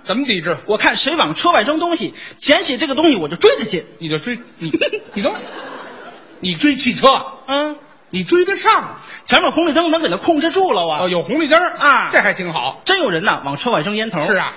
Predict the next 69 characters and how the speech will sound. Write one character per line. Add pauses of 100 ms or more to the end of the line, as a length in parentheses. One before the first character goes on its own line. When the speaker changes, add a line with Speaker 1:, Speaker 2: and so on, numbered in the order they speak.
(140)
Speaker 2:
捡
起
这
个
烟
头，
我
就
追
他
去
了。
Speaker 1:
追。 (400)
Speaker 2:
红
绿
灯
真
给
他
控
制
住
了。
Speaker 1:
嗯。
Speaker 2:
我
就
敲
他
的
玻
璃。
Speaker 1:
对。 (180)
Speaker 2:
我
得
跟
他
说
道
说
道。
Speaker 1:
你
教 (220)
育
教
育
他。
Speaker 2:
梆
梆
梆
敲
玻
璃。
Speaker 1:
嗯。 (760)
Speaker 2:
你
猜
怎
么
着？ (320)
Speaker 1:
怎
么
着？ (920)
Speaker 2:
他
递
出
了
一
块
钱。 (140)
Speaker 1:
哎。